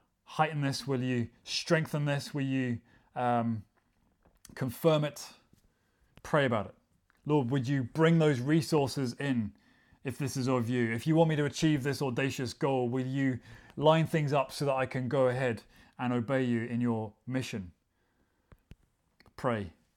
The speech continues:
Secondly, share. Share this in, in your community. If you're a part of Foundation Church Belfast, share this with others in our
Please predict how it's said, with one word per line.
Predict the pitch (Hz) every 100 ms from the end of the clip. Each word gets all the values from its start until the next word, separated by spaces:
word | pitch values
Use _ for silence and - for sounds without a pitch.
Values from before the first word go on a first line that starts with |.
| - _ _ _
Secondly, | - 156 147 139 120
share. | - 151 139 104 80 _ _ _ _ _ _ _ _
Share | - - 180
this | 165 135 - - - _ _ _ -
in, | 147 - -
in | 151
your | 156 -
community. | 143 151 156 - 127
If | 113 117
you're | 147
a |
part | 113 151 151
of | 123
Foundation | 147 143 135 139
Church | 120 143 120
Belfast, | 151 147 123 117
share | - 170 175
this | 143 117 - - - -
with | 139 143
others | 151 139 120
in | 147 147
our | 143 139